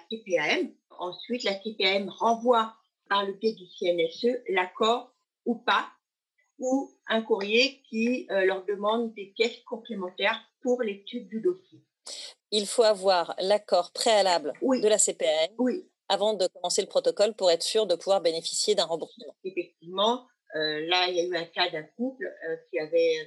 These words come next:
Speaker 1: tout à fait l'âge, euh, ils étaient dans les critères. Ils ont dit, « Nous, on n'a, on n'a pas le temps de monter le dossier, c'est pas grave, on part.
Speaker 2: Mhm.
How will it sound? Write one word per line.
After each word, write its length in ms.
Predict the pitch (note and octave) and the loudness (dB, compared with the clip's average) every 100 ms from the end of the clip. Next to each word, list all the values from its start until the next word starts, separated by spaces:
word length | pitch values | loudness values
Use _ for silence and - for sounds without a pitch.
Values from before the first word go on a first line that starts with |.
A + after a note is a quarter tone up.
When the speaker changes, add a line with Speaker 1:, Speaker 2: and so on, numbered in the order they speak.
| _ | _
Speaker 1:
tout 180 | - | -10
à 40 | - | -10
fait 140 | F3+ | -6
l'âge, 380 | F#3 F#3+ F#3 - | -2 0 -2 -8
euh, 200 | D3+ D3 D3 C#3+ C#3+ C#3 D3 _ _ _ | -10 -12 -16 -20 -20 -20 -20 _ _ _
ils 80 | D#3+ | -12
étaient 140 | D#3 | -4
dans 100 | A3 | 0
les 120 | F#3 E3+ | 0 -2
critères. 460 | - E3 G3 A#3 - - - _ | -6 -2 2 2 0 -18 -20 _
Ils 100 | F3 | -12
ont 60 | F3 | -10
dit, « 100 | F3+ | -6
Nous, 120 | G#3 | -4
on 40 | G#3 | -2
n'a, 160 | F3 - _ - | -2 -6 _ -14
on 60 | |
n'a 80 | F#3+ | -8
pas 160 | - G3+ | -2 -4
le 120 | G3+ | -4
temps 140 | G#3+ F#3+ | -10 -10
de 60 | |
monter 280 | F#3 F3+ F3+ | -10 -12 -12
le 160 | D#3+ D#3+ | -8 -10
dossier, 440 | - A3 B3 - _ - | -6 -2 -2 -4 _ -8
c'est 80 | |
pas 160 | A3+ F3 | -2 -2
grave, 300 | E3 F#3+ A3+ - - _ _ _ _ - | 0 0 -2 -6 -20 _ _ _ _ -2
on 120 | B3+ | 0
part. 280 | - G#3 B3+ | 2 0 0
Speaker 2:
Mhm. 300 | F3+ E3+ | -8 -14